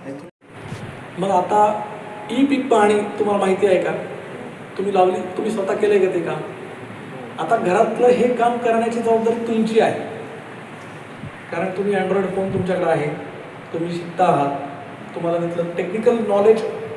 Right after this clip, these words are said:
घरातल्यांपेक्षा कुणापेक्षाही जास्त. तुम्ही जेन झी म्हणतात ना आता,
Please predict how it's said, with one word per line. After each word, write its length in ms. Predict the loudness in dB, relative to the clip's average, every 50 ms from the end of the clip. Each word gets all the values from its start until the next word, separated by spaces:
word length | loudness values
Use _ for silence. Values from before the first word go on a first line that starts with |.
| -10 -8 -4
घरातल्यांपेक्षा 720 | -2 0 0 0 0 0 -2 -2 -2 -4 -4 -4 -2 -2
कुणापेक्षाही 720 | -4 -4 -2 -2 -2 0 0 0 0 -2 -2 -2 0 0 2
जास्त. 280 | 2 2 2 0 -2
तुम्ही 300 | -6 -6 -6 -6 -4 -6 -6 -8 -10 -14 -14 -14 -14 -12 -12 -8 -4
जेन 300 | -2 0 0 0 0 -2
झी 180 | -2 -2 -2 0
म्हणतात 320 | 0 0 0 0 0 0 0
ना 80 | -2
आता, 160 | -4 -2 -4